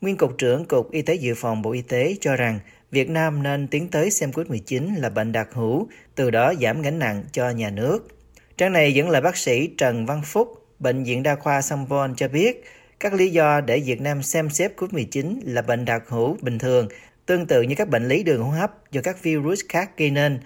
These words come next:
là Việt Nam có độ bao phủ vaccine cao. Các ca nhiễm hiện nay chủ yếu là do biến chủng Omicron gây ra, với số ca chuyển nặng và tử vong không cao. Hiện đang khan hiếm nghiêm trọng về kit xét nghiệm, thuốc điều trị, khủng hoảng nguồn nhân lực lao động và hệ thống y tế.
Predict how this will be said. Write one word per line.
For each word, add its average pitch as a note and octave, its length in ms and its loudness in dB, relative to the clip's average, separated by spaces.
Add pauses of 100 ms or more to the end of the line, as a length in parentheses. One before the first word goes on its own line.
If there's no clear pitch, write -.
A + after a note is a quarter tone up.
(360)
là C#3 200 2
Việt D3 200 0
Nam F#3+ 260 -2
có G#3+ 120 2
độ C3 180 4
bao D#3+ 180 2
phủ C3 200 -4
vaccine D#3+ 440 -2
cao. C#3 360 0 (340)
Các G3+ 160 -2
ca - 120 4
nhiễm C#3 240 0
hiện B2+ 260 -2
nay C#3+ 320 0
chủ A#2+ 200 0
yếu D3+ 260 2
là C#3+ 140 0
do A#2+ 160 0
biến D#3+ 220 -6
chủng - 220 -4
Omicron C#3+ 520 -2
gây C3+ 160 0
ra, C3+ 300 0 (160)
với D3+ 160 2
số G3+ 320 0
ca D3 180 4
chuyển C3 280 -4
nặng A#2+ 320 -2
và A2+ 100 -2
tử A2 180 -4
vong C3 260 -2
không C3 260 -6
cao. B2+ 260 0 (340)
Hiện C#3 240 0
đang F3 220 2
khan E3 200 0
hiếm D#3+ 240 2
nghiêm F#3+ 180 0
trọng A#2+ 280 0
về A#2 180 0
kit G3 280 -2
xét - 220 -6
nghiệm, A2+ 260 0 (280)
thuốc G3+ 160 -2
điều C#3 160 2
trị, A2+ 360 0 (180)
khủng D#3 180 0
hoảng E3 340 0
nguồn C3+ 160 0
nhân E3 140 -2
lực B2+ 220 0
lao E3 140 4
động A#2 380 0
và A#2+ 100 -4
hệ A2 180 -4
thống C#3 200 -4
y D#3 80 0
tế. C#3 340 0